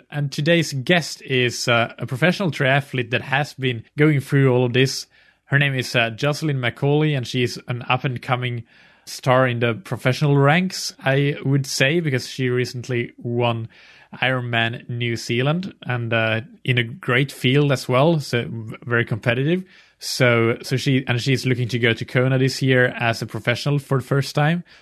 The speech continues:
She is a former winner of the overall amateur female division at, at Kona, but, but now she's looking to go back as a pro. And, uh,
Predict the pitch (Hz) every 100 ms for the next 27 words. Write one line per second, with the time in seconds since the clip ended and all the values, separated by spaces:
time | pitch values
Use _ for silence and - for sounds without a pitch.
0 | _ - 131 120 - 131 117 117 120 120
1 | 120 - - 113 110 107 117 - - -
2 | 123 120 127 120 117 113 110 - _ -
3 | 127 127 120 117 107 104 - - 123 113
4 | 110 110 110 120 107 110 - 113 - 120
5 | 113 110 110 113 - - _ _ - 123
6 | 127 131 - 123 113 117 113 107 113 113
7 | 117 117 117 110 - - 113 107 110 135
8 | - - _ _ - 139 147 143 147